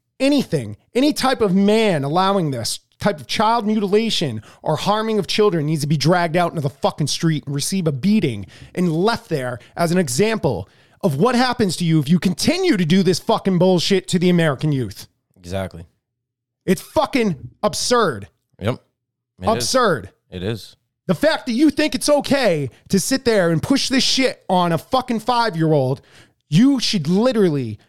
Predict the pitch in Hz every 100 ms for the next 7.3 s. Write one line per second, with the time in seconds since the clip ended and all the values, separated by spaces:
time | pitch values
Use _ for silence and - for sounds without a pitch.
0 | _ _ - 220 208 151 151 - 254 240
1 | 220 196 - - 220 - - 156 - 139
2 | 113 104 90 85 _ _ 123 139 - _
3 | _ _ - 214 226 320 220 170 143 _
4 | - 233 226 247 - 240 226 202 208 226
5 | 185 185 151 143 196 180 202 160 156 214
6 | 175 175 - - 202 185 175 - 185 170
7 | 147 180 135